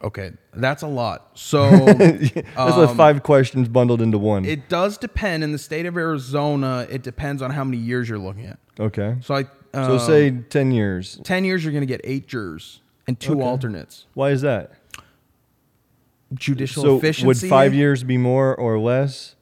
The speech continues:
Speaker 1: No, same.
Speaker 2: Eight?
Speaker 1: It's when it's over thirty years. I think it's thirty.
Speaker 2: Got it.
Speaker 1: Over thirty years.
Speaker 2: Then you get
Speaker 1: So, I mean,
Speaker 2: twelve?
Speaker 1: my trials are almost always twelve and then two alternates.
Speaker 2: Okay.
Speaker 1: Meaning you get two people that sit there.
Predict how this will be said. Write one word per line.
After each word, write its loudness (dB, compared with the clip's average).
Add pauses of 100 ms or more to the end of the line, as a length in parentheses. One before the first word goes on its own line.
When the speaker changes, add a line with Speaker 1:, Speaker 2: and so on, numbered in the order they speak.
(340)
Speaker 1:
No, 0
same. -6 (240)
Speaker 2:
Eight? -2
Speaker 1:
It's -4
when -2
it's -6
over -2
thirty -2
years. -8 (280)
I -18
think -8
it's -16
thirty. -12 (260)
Speaker 2:
Got -4
it. -12
Speaker 1:
Over -2
thirty -4
years. -4
Speaker 2:
Then 0
you 2
get -2
Speaker 1:
So, 0
I -2
mean, 0
Speaker 2:
twelve? -4
Speaker 1:
my -6
trials -8
are -6
almost -8
always -6 (300)
twelve -2 (140)
and -6
then -6
two -8
alternates. -12 (100)
Speaker 2:
Okay. -6 (240)
Speaker 1:
Meaning 0
you -4
get -8
two -12
people -10
that -12
sit -20
there. -14